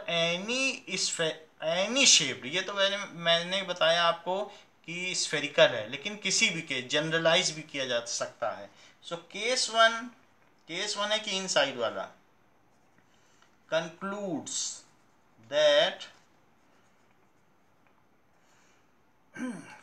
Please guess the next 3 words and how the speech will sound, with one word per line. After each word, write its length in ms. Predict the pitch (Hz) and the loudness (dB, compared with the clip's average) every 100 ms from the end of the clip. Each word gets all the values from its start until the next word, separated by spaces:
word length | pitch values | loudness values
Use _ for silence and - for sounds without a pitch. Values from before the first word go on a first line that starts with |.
| - - | -20 -20
field 840 | - 190 208 220 240 254 262 240 - _ _ - | -12 -8 -6 -4 -4 -2 -4 -6 -12 _ _ -12
inside 800 | 202 214 196 165 127 113 104 - _ _ _ _ _ _ _ _ _ _ _ _ - - _ _ _ _ _ - | -10 -4 0 2 2 -2 -12 -20 _ _ _ _ _ _ _ _ _ _ _ _ -20 -20 _ _ _ _ _ -14
any 720 | 135 151 170 190 220 202 226 | -2 2 2 0 -8 -8 -8